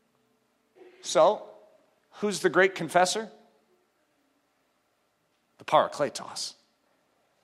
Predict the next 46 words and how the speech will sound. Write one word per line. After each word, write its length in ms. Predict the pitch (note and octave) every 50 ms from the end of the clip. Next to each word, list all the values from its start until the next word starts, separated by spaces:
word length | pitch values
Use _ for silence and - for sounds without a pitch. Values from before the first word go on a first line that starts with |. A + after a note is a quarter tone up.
| _ _
You're 140 | - F#3+ G#3
like, 240 | G#3+ G3 E3+ E3+ -
"I 180 | - - C#4+ C#4
stink 580 | - - - - - - E4 E4 D#4+ D#4+ - C4
at 80 | -
this 160 | - F#3 -
confession 580 | - - F#3+ - - A#3+ B3+ A#3+ - A3+ G3 E3+
thing, 240 | - F3 D#3+ D#3 D3
God." 300 | C#3+ C3+ C#3 F3+ F#3+ F3 - - -
Guess 180 | D#3+ E3 D#3+ -
who 100 | E3+ D#3
doesn't? 440 | D3 D3+ C#3+ A#2+ G#2+ E2 - - _ _ _ _ _ _ _ _ _ _
Guess 200 | - - A3+ -
who's 260 | G#3+ G3 E3+ A#2 B2 B2+
really, 400 | C3+ D3+ F#3+ A#3+ B3 B3+ B3 A3+
really 320 | F#3+ G#3+ G#3+ G#3+ G#3 F#3+
good 320 | C#3 B2+ D3+ F3+ D#3+ C3+
at 180 | G#2+ - - -
it? 220 | - - - - -
And 100 | - C#3
you've 120 | D3 D3+
already 180 | E3+ F#3+ G3+ G3+
begun 280 | E3+ F#3 E3+ F3+ F3
to 60 | D#3+ C#3+
sense 300 | - F#3+ F3 E3 - -
that 220 | D3+ B2 A2+ -
here 140 | - B2+ A2+
at 40 | A2+
Ellerslie. 500 | B2+ B2+ A2 F#2+ E2+ D#2 - D#2 B1+ - - _ _ - - - _ _ _ _ _ -
The 60 | -
Spirit 300 | - - G3+ G#3+ A3 G#3+
of 80 | G3
God 240 | D#3+ F#3+ F#3 G3 G3
begins 260 | F#3+ F#3 F3 F3+ F3 -
to 100 | F3+ E3
convict 420 | - E3+ D3 D3 G3+ A3+ - -
of 80 | F#3+ -
sin, 420 | - - F#3 F#3+ A#3 C#4+ C#4 B3 -
of 140 | - C3 C3
righteousness, 540 | C#3 D#3 F#3+ G#3+ G#3+ B3 A3+ - B3 - -
and 120 | A#3+ A3+
of 80 | A3+ F#3+
judgment. 600 | F#3 F#3+ E3+ D3 - D3 D3 - - - - - - _ _ _ _ _ _ _ _ _ _ _ _ _ _ _ _ _ _ _ _ _ _ _
And 120 | - D#3 F3
he 60 | F3+
says, 480 | - - F#3+ E3 D3+ - - - -